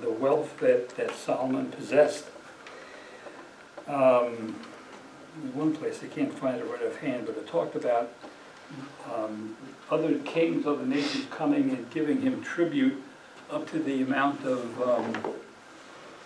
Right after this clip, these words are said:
a lot. <laughs> And, and I saw in a footnote someplace that in our terms today, it would be equivalent to, like, um,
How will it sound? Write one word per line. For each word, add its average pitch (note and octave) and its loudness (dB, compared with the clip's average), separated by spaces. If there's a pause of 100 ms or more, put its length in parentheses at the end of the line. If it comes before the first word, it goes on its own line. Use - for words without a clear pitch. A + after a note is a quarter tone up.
(1600)
a C3 -2
lot. B2 0
<laughs> - -18 (2000)
And, C3 4 (100)
and A#2+ -2 (140)
I C3 2
saw C#3+ 4
in - -2
a D3+ 0
footnote C#3 10
someplace B2 0
that - 2 (200)
in C3+ 2
our D#3 4
terms C#3 0
today, C#3 2
it A#2+ -6
would - -6
be B2+ -6
equivalent C3 0
to, C3+ -4
like, A#2+ 0 (720)
um, G#2+ -4